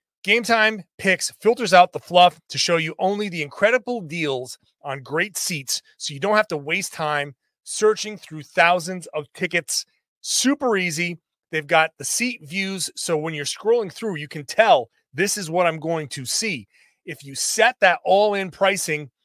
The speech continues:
you'll see the final price that you're gonna get charged at checkout,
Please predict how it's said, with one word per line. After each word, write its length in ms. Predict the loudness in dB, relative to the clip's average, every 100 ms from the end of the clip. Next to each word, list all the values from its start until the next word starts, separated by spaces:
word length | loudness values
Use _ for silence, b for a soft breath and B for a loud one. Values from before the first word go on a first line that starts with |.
| _ _
you'll 280 | -4 0 2
see 420 | 0 -2 -2 -4
the 160 | -4 -8
final 520 | -6 0 0 0 -4
price 480 | -4 0 2 0 -6
that 120 | -8
you're 160 | -6 -6
gonna 120 | -6
get 140 | -8
charged 540 | -2 2 2 0 -4 -8
at 200 | -4 -4
checkout, 500 | 0 -2 2 2 2